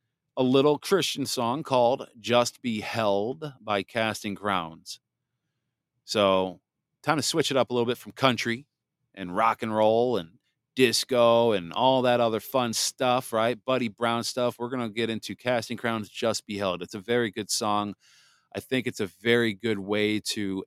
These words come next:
end the show because, again, ladies and gentlemen, this is not about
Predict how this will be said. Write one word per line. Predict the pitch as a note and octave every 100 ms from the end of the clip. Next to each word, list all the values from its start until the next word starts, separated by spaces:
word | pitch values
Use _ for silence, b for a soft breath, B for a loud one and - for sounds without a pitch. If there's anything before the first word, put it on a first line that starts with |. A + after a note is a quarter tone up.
| G#2+
end | A2+ A#2 A2
the | G2+
show | - - G#2 G2
because, | G#2+ G#2+ F#2+
again, | F#2 G#2 F#2 F2 _ _ _ _
ladies | A2 B2 G#2
and | G2
gentlemen, | G#2 G#2 G#2 F2+
this | A2 G#2+
is | F#2+
not | A#2+ C3
about | B2 - G#2+ G#2+ G#2